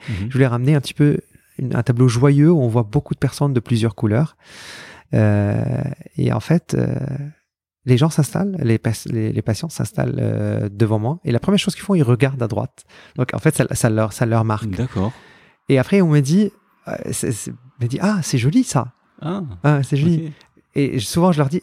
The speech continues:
Speaker 2: ah, ça vous plaît ? Pour ne pas dire ceci, je
Speaker 1: Oui.
Speaker 2: dis, ah oui, ça me plaît beaucoup. Et je dis, ah bah, c'est du moi. Je dis, c'est de vous ?
Speaker 1: Ah
Speaker 2: Je dis,
Speaker 1: ouais.
Speaker 2: oui, oui, c'est moi qui l'a faite.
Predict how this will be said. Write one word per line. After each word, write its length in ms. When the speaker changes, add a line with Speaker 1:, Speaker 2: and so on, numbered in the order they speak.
Speaker 2:
ah, 120
ça 140
vous 100
plaît ? 240
Pour 160
ne 60
pas 160
dire 140
ceci, 300
je 60
Speaker 1:
Oui. 140
Speaker 2:
dis, 80
ah 100
oui, 220
ça 120
me 60
plaît 140
beaucoup. 240
Et 80
je 60
dis, 160
ah 100
bah, 240
c'est 220
du 100
moi. 220
Je 60
dis, 100
c'est 240
de 80
vous ? 320
Speaker 1:
Ah 120
Speaker 2:
Je 40
dis, 140
Speaker 1:
ouais. 60
Speaker 2:
oui, 120
oui, 60
c'est 160
moi 140
qui 120
l'a 80
faite. 240